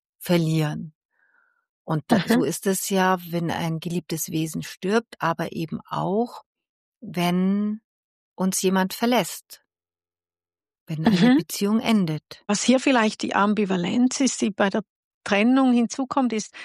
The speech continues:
Speaker 2: das ist das geliebte Le-, Wesen und jetzt verletzt mich dieses geliebte Wesen. Also dieses geliebte Wesen, und ich habe viele Frauen, die sagen, „Eigentlich liebe ich diesen Mann und ich hätte mir gedacht, wir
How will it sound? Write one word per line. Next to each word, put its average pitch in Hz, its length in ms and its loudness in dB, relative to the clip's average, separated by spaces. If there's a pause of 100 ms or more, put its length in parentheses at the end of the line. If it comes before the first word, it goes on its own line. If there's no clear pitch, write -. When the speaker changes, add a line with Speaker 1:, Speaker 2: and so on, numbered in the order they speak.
(140)
Speaker 2:
das - 180 -2
ist 254 160 -2
das 226 100 -6
geliebte 233 500 0
Le-, 202 280 0
Wesen 220 440 -2
und 240 80 2
jetzt 220 280 -2
verletzt - 720 -2
mich 226 260 -4
dieses 220 380 -10
geliebte 202 560 -8
Wesen. 185 500 -6 (460)
Also 220 220 2
dieses 208 360 -2
geliebte 226 480 0
Wesen, 220 420 2
und 240 120 2
ich 208 100 -4
habe 202 140 -4
viele 233 220 -2
Frauen, 233 420 2
die 233 60 -4
sagen, 214 400 -2
„Eigentlich 202 340 -4
liebe 214 320 -4
ich - 140 -10 (140)
diesen 226 280 2
Mann 214 320 6
und 202 160 2
ich 240 320 -4
hätte 220 240 0
mir 220 160 4
gedacht, 196 600 -2
wir 202 220 0